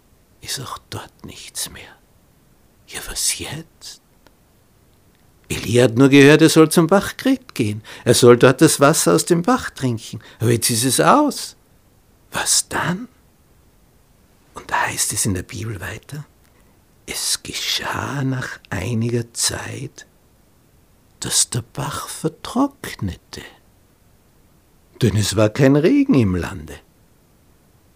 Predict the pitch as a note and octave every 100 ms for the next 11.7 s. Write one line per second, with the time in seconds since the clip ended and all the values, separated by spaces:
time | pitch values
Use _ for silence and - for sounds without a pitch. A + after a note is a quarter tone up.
0 | _ _ - C4+ _ - G#2+ - A#2+ C#3+
1 | - - _ _ _ _ _ _ - -
2 | - - - - - G3+ A#3+ G3+ - F#3
3 | E3 F#3 - F#3 F3 E3 - - - -
4 | - - G#2 - - - - G#2+ C#3 D3+
5 | D#3 E3+ - _ _ _ - - - -
6 | - - F#2+ A#2+ - - - _ _ _
7 | - - - - - - F#2 F#2+ G2+ A2
8 | - _ _ _ _ _ _ _ _ _
9 | _ _ _ - - D2 - - - -
10 | _ _ _ _ _ _ _ _ _ _
11 | _ - - - - -